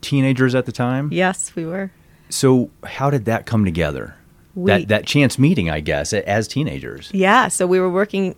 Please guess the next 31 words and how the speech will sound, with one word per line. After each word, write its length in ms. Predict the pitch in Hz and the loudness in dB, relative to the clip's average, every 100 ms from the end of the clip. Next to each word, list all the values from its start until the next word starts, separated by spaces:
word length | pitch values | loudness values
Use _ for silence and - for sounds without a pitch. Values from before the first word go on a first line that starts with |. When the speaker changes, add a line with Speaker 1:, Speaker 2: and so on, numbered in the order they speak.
| - | 0
Speaker 2:
we 100 | 196 | 2
were 60 | |
both 180 | 190 214 | 2 0
counselors 520 | - 170 170 - - | -2 -6 -4 -6 -6
at 80 | - | -6
Adventure 400 | 165 165 170 - | -6 -4 -4 -4
Unlimited. 540 | 160 156 151 147 139 - _ _ - - | -6 -6 -6 -6 -6 -8 _ _ -12 -6
Speaker 1:
Okay. 260 | 95 85 87 | -4 -4 -2
Speaker 2:
And, 580 | 180 165 160 160 - - - | -4 -2 -4 -8 -12 -10 -6
um, 440 | 175 - - 180 | -6 -6 -8 -4
for 100 | - | -2
a 40 | 175 | -2
couple 240 | 202 180 | -2 -4
summers. 580 | - 165 151 165 - - - - - _ _ | -2 -4 -4 -8 -10 -12 -18 -20 -20 _ _
And 520 | 185 175 165 165 160 165 | -2 0 0 -2 -4 -4
we 200 | 170 170 | -4 -4
became 360 | 170 - 175 | -4 -4 -4
friends 680 | 175 - 165 208 285 339 - | -4 -4 -2 -2 -2 -4 -4
and 400 | 170 156 165 170 | -4 -4 -8 -8
stayed 340 | - 185 185 | -6 -4 -4
friends 560 | - 208 220 262 285 - | -4 -4 -2 -2 -4 -2
and, 420 | 175 165 160 - - - - - _ _ | -2 -2 -6 -10 -16 -20 -20 -20 _ _
and 160 | 180 175 | -2 0
then 260 | 170 180 - _ _ - - | 0 -2 -6 _ _ -20 -10
reconnected 720 | 180 190 190 196 190 - 208 | 0 0 2 0 0 0 -2
and 100 | 180 | 0
got 120 | 156 | -2
married 320 | 165 160 165 | -2 -2 -2
in 100 | 156 | -4
our 80 | 160 | -4
thirties. 580 | - 165 160 160 - | -4 -4 -4 -6 -8